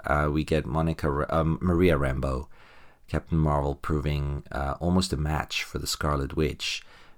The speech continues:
But I think we know now who's the most powerful Avenger of all, and that is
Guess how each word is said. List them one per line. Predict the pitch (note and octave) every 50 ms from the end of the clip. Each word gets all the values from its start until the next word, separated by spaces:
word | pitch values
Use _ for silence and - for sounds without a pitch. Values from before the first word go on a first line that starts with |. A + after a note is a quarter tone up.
| - -
But | - G2 G2 G2 G2 F#2+ F#2+ - - - -
I | - C2 C2+ F2 D#2+
think | - - F2 E2+ E2+ F2 E2 - - - - -
we | C2+ D#2 D#2+ D#2
know | D#2 D#2+ E2 E2+ F2 F2
now | E2+ D#2+ D#2+ D2+ D2 D2 D2+
who's | E2 E2 D#2 -
the | D#2 D#2
most | D#2+ E2 D#2+ D#2+ - -
powerful | E2 D#2 D2+ D2+ - - - D2
Avenger | C#2+ D2+ D2 D2 C#2 D2+ D2+ C#2+
of | C#2 - -
all, | B1+ C2 C2+ C2+ B1+
and | B1 C#2 C2+ C#2
that | C2+ C#2 C#2
is | C#2+ C#2 C#2 - -